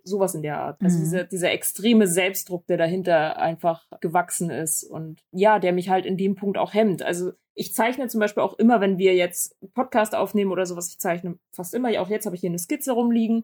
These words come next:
Speaker 1: aber es ist halt nicht so, dass ich jetzt so viel an, an Masse schaffe, dass ich eine Seite schaffe, während wir, während wir im Call hängen, sondern, äh,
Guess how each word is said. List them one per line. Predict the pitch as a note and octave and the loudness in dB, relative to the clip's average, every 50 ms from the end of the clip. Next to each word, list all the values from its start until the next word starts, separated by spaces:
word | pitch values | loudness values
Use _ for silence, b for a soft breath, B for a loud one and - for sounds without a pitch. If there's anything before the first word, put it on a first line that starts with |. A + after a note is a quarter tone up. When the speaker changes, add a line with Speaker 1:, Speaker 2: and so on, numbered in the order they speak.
| _ - | _ -2
Speaker 1:
aber | - A3 G3 G3 G3 | 0 2 4 4 4
es | G3 G3 - | 2 -2 -4
ist | F#3+ - A3 | -4 0 2
halt | G#3 G3 F#3+ F#3+ G#3+ | 4 4 4 4 4
nicht | G3+ G#3+ G#3 - - - | 2 2 2 0 -2 0
so, | A3+ A3 | 2 4
dass | G3 G3+ F#3+ G3 | 4 4 2 2
ich | G3+ F3+ | 0 0
jetzt | G#3 F#3 F3 F3+ - - - | 0 0 0 -2 -6 -8 -8
so | - G3 F#3+ F3 F3+ A3+ B3+ A#3 | -8 -6 -4 0 2 4 4 4
viel | - - - B3 A#3+ A3+ A3 G#3 - | 2 0 0 2 4 6 6 4 4
an, | - - G3 G3 G3 - | 0 0 -2 -2 -2 -4
an | - - F#3 F#3+ F#3 F#3 F3+ - | -4 -2 -2 -2 -4 -6 -8 -6
Masse | - G3 F#3+ F#3 F#3 G#3+ - - B3 A3+ | -4 -2 0 0 0 0 0 0 0 -2
schaffe, | - - - G3+ F#3+ G3 - | -2 -2 0 0 0 0 0
dass | F3+ F3+ F3+ - | -2 -2 -2 -2
ich | F3 | -2
eine | G3+ F#3 F3 | -2 0 2
Seite | E3 F#3 G3+ A#3 G#3+ G3 | 2 2 2 2 -2 -4
schaffe, | - - F3+ F3+ G3+ F3+ E3 | 0 0 0 0 0 -2 -2
während | E3 E3 E3+ E3 | -2 -2 -4 -2
wir, | - E3+ E3 D3 - - - - | -2 -2 -2 -2 -4 -6 -12 -12
während | - - E3+ E3 E3 - | -6 -4 -4 -4 -4 -4
wir | E3 C3 | -6 -6
im | D#3+ E3+ | -6 -6
Call | - - E3+ E3 E3+ F#3+ | -2 0 2 2 2 0
hängen, | G3 E3+ F3+ G3+ A3 | -2 -2 -2 -2 -2
sondern, | G#3 - F#3+ F#3+ F#3 F#3 F#3 F#3 F3+ - | -2 -4 -4 -2 -2 -2 -4 -4 -6 -6
äh, | - - F3 F3 E3+ | -2 0 2 2 2